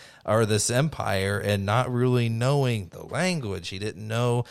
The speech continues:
politics, and, and people didn't really take him seriously, and it was cool to kinda see him show him up and then, and just be this iconic figure and, but he's so out of place. And so now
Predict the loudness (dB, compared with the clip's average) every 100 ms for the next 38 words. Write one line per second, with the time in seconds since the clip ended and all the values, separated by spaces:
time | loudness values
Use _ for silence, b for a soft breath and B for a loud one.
0 | B B -16 -6 -2 0 0 -2 -4 -4
1 | -6 -8 -6 -8 -8 -10 -10 -8 -6 -2
2 | -2 -2 -4 -2 -2 0 -2 0 0 0
3 | 0 -2 -4 -6 -8 -4 0 0 0 -2
4 | -2 -4 -4 -4 -4 -4 0 2 2 4
5 | 2 2 -2 -4 -4 -4 -6 B B B
6 | B -2 0 -2 -6 -10 -16 -12 -6 -4
7 | -4 -4 -2 -2 -2 -4 0 2 2 0
8 | -4 -4 -4 -2 -4 -2 -4 -6 -8 -8
9 | -8 -8 -8 -6 -2 0 2 2 -2 -4
10 | -2 0 -2 -4 -4 -4 -4 0 2 2
11 | 2 0 -2